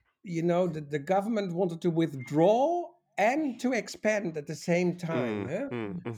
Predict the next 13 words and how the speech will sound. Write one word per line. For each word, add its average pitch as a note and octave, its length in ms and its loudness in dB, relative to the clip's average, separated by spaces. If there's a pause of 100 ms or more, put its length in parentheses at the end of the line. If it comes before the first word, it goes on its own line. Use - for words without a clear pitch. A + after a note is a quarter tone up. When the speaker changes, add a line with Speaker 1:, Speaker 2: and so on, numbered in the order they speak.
Speaker 1:
So, F#3+ 440 4
uh, D#3 380 2
they F3 80 -2
want F3+ 260 -2
to F#3+ 60 -2
withdraw D#3+ 1040 0 (100)
and D3 260 -2
therefore E3+ 540 0
create D3 340 -2
less, E3+ 680 -2 (180)
you C#3+ 120 -18
could C3+ 180 -14
say, D3 260 0